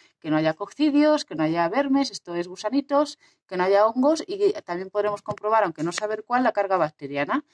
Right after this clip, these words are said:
puesto que ya sabéis que para saber qué bacteria tendríamos en unas deposiciones hay que hacer un cultivo y esto tarda mucho tiempo y normalmente no tenemos ese tiempo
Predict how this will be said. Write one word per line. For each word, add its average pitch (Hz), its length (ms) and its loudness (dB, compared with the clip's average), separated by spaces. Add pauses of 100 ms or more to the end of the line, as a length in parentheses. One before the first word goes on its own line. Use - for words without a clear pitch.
(220)
puesto 175 260 -14
que 160 100 -4
ya 165 100 2
sabéis 208 380 0
que 170 100 -14
para 151 220 -2
saber 170 440 0 (440)
qué 175 100 -8
bacteria 165 580 0
tendríamos 160 540 0
en 185 80 -8
unas 185 160 -4
deposiciones 208 560 -10
hay 180 80 -6
que 175 80 -12
hacer 185 220 -12
un 190 60 -12
cultivo 208 420 -8
y 214 40 -2
esto 202 180 -14
tarda 208 280 0
mucho 196 280 -16
tiempo 208 360 -10
y 233 40 -10
normalmente 190 560 -8
no 190 100 -8
tenemos 190 300 -10
ese 185 180 -10
tiempo 220 560 -6